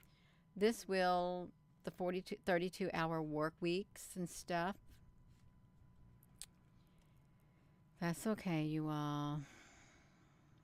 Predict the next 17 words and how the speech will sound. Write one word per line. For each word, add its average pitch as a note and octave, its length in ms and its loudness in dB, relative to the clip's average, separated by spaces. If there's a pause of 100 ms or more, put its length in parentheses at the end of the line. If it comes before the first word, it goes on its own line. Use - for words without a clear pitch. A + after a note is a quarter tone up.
(160)
That's E3 260 0
all F3 120 0
right. D#3 460 0
<laughs> - 880 -12 (720)
And F#3 160 4
then G3+ 160 4
look F#3+ 140 2
at G3 120 -2
this. B3+ 300 4
We've E3+ 200 -2
got E3 240 2
this D#3 200 -6
also. D#3+ 560 -6 (560)
Thirty-seven G#3 680 8
most - 280 2
dramatic E3+ 880 4
C - 220 0